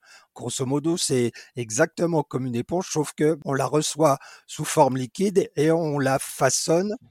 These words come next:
avec différents procédés pour obtenir quelque chose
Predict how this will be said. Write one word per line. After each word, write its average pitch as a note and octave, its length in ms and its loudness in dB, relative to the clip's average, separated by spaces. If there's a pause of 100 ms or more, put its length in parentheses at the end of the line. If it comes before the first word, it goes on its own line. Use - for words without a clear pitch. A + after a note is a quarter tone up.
(120)
avec A#2 540 -6
différents A#2 520 -2
procédés C3+ 600 -2 (460)
pour F3 440 4 (340)
obtenir F3+ 640 0
quelque D3+ 300 -2
chose F3 300 -2